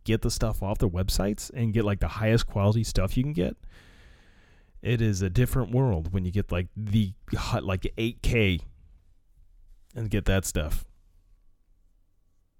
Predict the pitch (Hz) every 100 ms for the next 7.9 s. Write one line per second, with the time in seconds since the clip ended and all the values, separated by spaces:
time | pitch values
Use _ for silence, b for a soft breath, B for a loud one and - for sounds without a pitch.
0 | _ _ _ _ _ _ _ _ _ -
1 | - - _ _ _ - 110 143 135 139
2 | 117 131 143 131 139 - 165 170 147 139
3 | 131 113 95 117 143 147 143 - - 135
4 | 131 131 120 113 101 110 104 101 110 95
5 | 90 98 120 104 87 - - - - -
6 | - 185 - - - - - 156 139 120
7 | 139 156 135 98 92 98 110 90